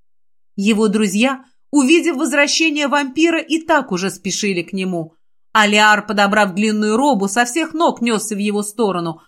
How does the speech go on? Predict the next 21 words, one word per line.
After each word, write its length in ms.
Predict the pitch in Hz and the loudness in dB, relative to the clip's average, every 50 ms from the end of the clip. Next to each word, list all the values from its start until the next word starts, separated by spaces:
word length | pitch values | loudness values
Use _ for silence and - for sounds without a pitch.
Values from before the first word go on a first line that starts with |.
| _ _ | _ _
а 160 | - 214 214 | 0 0 2
за 160 | 214 196 220 214 | 2 2 0 0
ним 180 | 214 202 196 | 0 0 -2
следом 540 | 185 - - 208 208 220 220 202 240 226 196 | -2 -2 -2 0 0 0 0 0 0 -2 0
грузно 400 | 196 196 196 180 175 180 208 202 | 0 0 0 0 0 -2 -4 -4
двигался 540 | 170 165 180 175 165 165 170 160 165 185 175 | -4 -2 -2 -2 -2 -2 -4 -4 -4 -6 -4
Давир. 440 | 170 175 175 165 160 156 147 156 - _ _ _ _ _ _ _ _ _ _ _ - | -2 -2 -2 -2 -2 -6 -8 -10 -14 _ _ _ _ _ _ _ _ _ _ _ 0
Воины 440 | 220 233 262 262 254 240 233 233 | 2 4 6 6 6 4 4 2
шарахались 720 | 220 - - 254 240 262 302 311 - - 202 202 - - | 0 2 2 2 4 4 2 2 0 -2 -2 -2 -2 -2
от 120 | 196 180 - | -2 -2 -2
исполина 580 | 202 185 - - 214 208 214 208 196 185 185 | -4 -6 -2 0 0 0 2 0 0 -2 -2
и 280 | 185 - - 262 302 320 | -4 -4 -2 -2 -2 0
почтительно 720 | 320 - 214 202 - - - - 220 196 - 202 190 190 190 | 0 0 -2 -2 -2 -4 -4 -4 -4 -4 -4 -4 -4 -4 -6
уступали 520 | 185 185 - 202 165 202 202 190 180 180 | -6 -6 -6 -6 -2 0 0 0 0 0
дорогу 440 | 175 185 180 180 196 208 220 202 208 | 0 0 0 0 2 0 -2 -2 -2
магу 300 | 190 180 170 165 165 170 | -2 0 -2 -2 -2 -4
смерти. 680 | 160 - - 165 151 147 147 147 - - 147 131 - _ _ _ _ _ _ _ _ _ _ _ _ _ _ _ _ _ | -8 -10 -8 -8 -8 -8 -8 -10 -12 -14 -14 -14 -14 _ _ _ _ _ _ _ _ _ _ _ _ _ _ _ _ _
Сильфия 640 | - - - 262 294 302 285 269 - 294 269 262 | -14 -6 0 2 2 2 2 -2 -4 -4 -4 -4
Сугури 500 | 254 - - 277 233 226 277 277 254 262 | -4 -4 -4 -4 -2 0 0 0 0 -2
дома 400 | 254 208 262 269 277 240 247 240 | -2 -2 -2 0 0 0 0 2
Расков, 540 | 277 311 330 339 - - - - 160 156 - | 2 2 2 0 -2 -4 -6 -6 -6 -8 -8